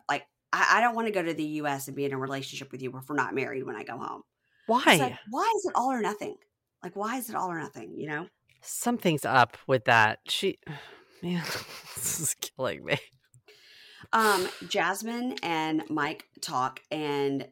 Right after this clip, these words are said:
Speaker 2: No.
Speaker 1: No,
Speaker 2: Him-,
Speaker 1: Jimena.
Speaker 2: Jimena.
Speaker 1: What about
Speaker 2: Okay.
Speaker 1: Jasmine? Oh, Jimena and Mike talk,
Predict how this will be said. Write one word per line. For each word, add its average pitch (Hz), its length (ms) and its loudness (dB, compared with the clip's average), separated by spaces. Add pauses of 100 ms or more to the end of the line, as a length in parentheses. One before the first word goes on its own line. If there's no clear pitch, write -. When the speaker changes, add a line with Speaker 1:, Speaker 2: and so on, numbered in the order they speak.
Speaker 2:
No. 147 280 6 (400)
Speaker 1:
No, 196 260 8
Speaker 2:
Him-, 151 280 2 (100)
Speaker 1:
Jimena. 139 280 8
Speaker 2:
Jimena. 139 240 2 (160)
Speaker 1:
What 247 180 -12
about 156 140 2
Speaker 2:
Okay. 127 100 2
Speaker 1:
Jasmine? 135 460 -4 (260)
Oh, 139 140 -18 (440)
Jimena 214 480 2
and 156 120 2
Mike 135 200 0
talk, 131 320 -2